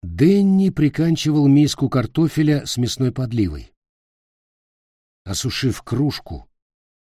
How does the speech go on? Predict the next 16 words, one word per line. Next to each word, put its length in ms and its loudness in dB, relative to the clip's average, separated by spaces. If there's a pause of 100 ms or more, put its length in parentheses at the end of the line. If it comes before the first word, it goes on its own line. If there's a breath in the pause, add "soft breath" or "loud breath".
он 120 -4
поставил 560 -2
её 200 2
на 120 0
стол, 380 -8 (640)
но 180 0
вдруг 460 0
из-за 280 -2
занавесей 680 -2
донёсся 560 -2
приглушённый 760 -2
крик 320 -4
боли. 420 -6 (1040)
Прекратив 560 -2
жевать, 540 -4
Дэнни 520 0